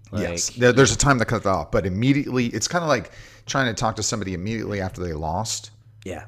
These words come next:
Speaker 1: That, that, that, that's bad coaching.
Speaker 2: Yeah.
Speaker 1: Don't, don't tell them what he did wrong right
Speaker 2: Yeah.
Speaker 1: after the, that's bad coaching.
Speaker 2: Exactly.
Speaker 1: It's okay to console. It's okay to say, "Hey, we're here for you," especially when a young one is learning.
Speaker 2: Right,
Speaker 1: That's
Speaker 2: definitely.
Speaker 1: a wonderful time to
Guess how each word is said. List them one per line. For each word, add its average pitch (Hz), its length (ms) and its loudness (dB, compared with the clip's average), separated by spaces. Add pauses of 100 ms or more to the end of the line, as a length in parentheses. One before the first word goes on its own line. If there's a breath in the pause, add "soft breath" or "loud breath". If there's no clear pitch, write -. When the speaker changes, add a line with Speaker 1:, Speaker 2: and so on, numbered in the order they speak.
(220)
Speaker 1:
That, 127 180 0
that, 151 120 0
that, 147 140 0
that's 131 140 -2
bad 92 260 2
coaching. - 400 -4 (140)
Speaker 2:
Yeah. - 160 -12
Speaker 1:
Don't, 143 120 0
don't 185 160 4
tell 147 120 4
them 120 80 0
what 87 80 -2
he 85 80 -6
did 78 180 -6
wrong 67 240 -10 (100)
right 87 120 -4
Speaker 2:
Yeah. 80 80 -4
Speaker 1:
after - 160 -10
the, 73 120 -10
that's 123 200 -2
bad 82 240 -2
coaching. - 320 -10 (180)
Speaker 2:
Exactly. - 380 -10 (180)
Speaker 1:
It's 101 140 -4
okay 135 240 4
to 143 80 4
console. 110 400 0
It's 87 100 -6
okay 107 200 -2
to 107 80 0
say, 98 240 0
"Hey, 104 140 2
we're 95 160 2
here 110 200 2
for 98 160 -2
you," 80 100 -2
especially 123 460 -4
when 104 100 -6
a 78 180 -8
young 110 260 -4
one 95 180 -6
is 76 120 -10
learning. 76 600 -10 (320)
Speaker 2:
Right, 92 240 -6
Speaker 1:
That's 120 180 2
Speaker 2:
definitely. 107 240 -2
Speaker 1:
a 107 40 -2
wonderful 147 420 2
time 90 500 -6 (440 soft breath)
to 101 540 -4